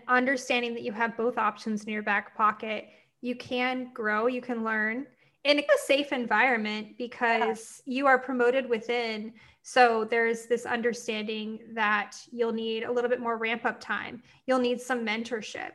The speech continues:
Speaker 1: And it's, like, usually easier to get. Whereas if you're hired into a role, they expect you to hit the ground running just about everywhere.
Speaker 2: Yeah,
Speaker 1: So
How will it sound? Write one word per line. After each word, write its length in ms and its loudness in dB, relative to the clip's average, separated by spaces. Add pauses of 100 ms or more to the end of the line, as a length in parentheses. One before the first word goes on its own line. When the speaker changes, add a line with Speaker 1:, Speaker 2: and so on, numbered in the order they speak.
Speaker 1:
And 260 -6
it's, 120 -6
like, 240 2
usually 420 2
easier 420 -2
to 100 -6
get. 300 0
Whereas 280 0
if 140 -10
you're 80 -2
hired 380 4
into 260 -4
a 80 0
role, 380 -2
they 100 -4
expect 400 -2
you 60 2
to 60 2
hit 140 -6
the 80 -4
ground 240 0
running 280 -2
just 240 -10
about 160 -4
everywhere. 340 0
Speaker 2:
Yeah, 160 10
Speaker 1:
So 160 -4